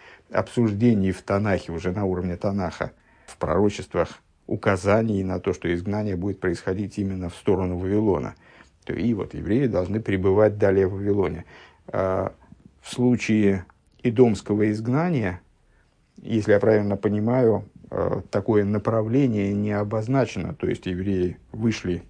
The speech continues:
из земли Израиля, оставили землю Израиля и р-, рассеялись в землях народов чрезвычайно широко. Даже есть отдельное объяснение,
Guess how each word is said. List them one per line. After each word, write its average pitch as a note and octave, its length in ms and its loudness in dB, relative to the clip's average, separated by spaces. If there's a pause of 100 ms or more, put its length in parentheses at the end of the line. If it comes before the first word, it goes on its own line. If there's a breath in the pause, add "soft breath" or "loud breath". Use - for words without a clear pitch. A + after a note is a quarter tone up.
из G2+ 140 -6
земли F#2 340 -2
Израиля, E3 400 0
оставили G2+ 440 2
землю F#2+ 400 -2
Израиля C3 480 0
и G#2 320 0
р-, A2 360 -2
рассеялись A#2+ 840 0
в F#2 80 -10
землях G#2+ 460 -2
народов G#2 480 -2
чрезвычайно F#2 680 -6
широко. F2+ 580 -4 (400 loud breath)
Даже F2 260 -2
есть - 160 -6
отдельное F2 440 -4
объяснение, A2+ 600 -4